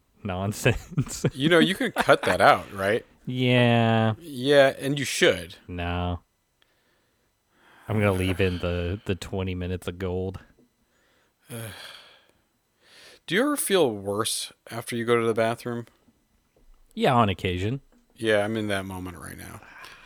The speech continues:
Speaker 2: So who knows what's gonna happen? Anyway, guys, we watched the movie Reign of Fire.
Speaker 1: Now we're
Speaker 2: No.
Speaker 1: gonna talk about it.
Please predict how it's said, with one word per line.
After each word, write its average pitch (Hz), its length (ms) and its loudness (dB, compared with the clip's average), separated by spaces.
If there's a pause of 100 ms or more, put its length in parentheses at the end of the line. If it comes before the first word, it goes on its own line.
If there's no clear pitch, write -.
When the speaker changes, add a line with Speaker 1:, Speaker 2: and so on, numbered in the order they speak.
(440)
Speaker 2:
So 101 300 -2
who 127 140 0
knows 101 260 2
what's 95 140 -6
gonna 98 140 -6
happen? 90 280 -8 (360)
Anyway, 139 340 6
guys, 110 340 6
we 147 60 -6
watched 165 380 4
the 127 60 -2
movie 117 580 -4
Reign 113 380 -2
of 107 120 -4
Fire. 101 600 -4 (280)
Speaker 1:
Now 107 180 6
we're 107 80 6
Speaker 2:
No. 95 60 2
Speaker 1:
gonna 85 140 0
talk 92 280 0
about 80 260 -8
it. - 160 -14